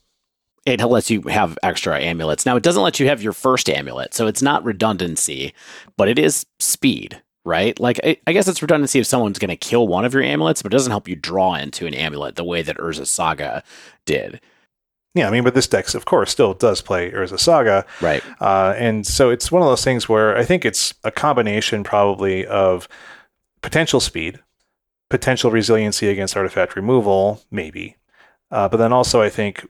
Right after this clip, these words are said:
Speaker 2: once you have your engine going, I'm sure once you have, like, if you do get one off of your Urza Saga and then are able to sort of quickly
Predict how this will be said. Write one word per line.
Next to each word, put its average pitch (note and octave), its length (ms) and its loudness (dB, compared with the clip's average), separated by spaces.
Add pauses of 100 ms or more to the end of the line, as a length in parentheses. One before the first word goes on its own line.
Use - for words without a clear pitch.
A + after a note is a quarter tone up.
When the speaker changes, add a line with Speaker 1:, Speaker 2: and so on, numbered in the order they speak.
Speaker 2:
once B2 480 0
you A2+ 80 0
have G#2+ 240 2
your G2+ 160 -2
engine G2+ 400 -4
going, F#2 680 -2
I'm G#2+ 140 -6
sure A2+ 240 2
once G2+ 380 -2
you F#2+ 100 -6
have, F#2 320 -2
like, F2+ 400 -4
if - 180 -6
you A2+ 100 -8
do B2 260 0
get A2 260 0
one G#2+ 220 0
off G2 240 0
of F#2 80 -6
your F#2+ 120 -4
Urza G2+ 300 -2
Saga F2+ 540 0
and F#2+ 100 -6
then F#2 80 -4
are F#2 80 -2
able F#2 220 -4
to - 80 -10
sort F#2 160 -4
of - 180 -16
quickly F#2+ 540 -6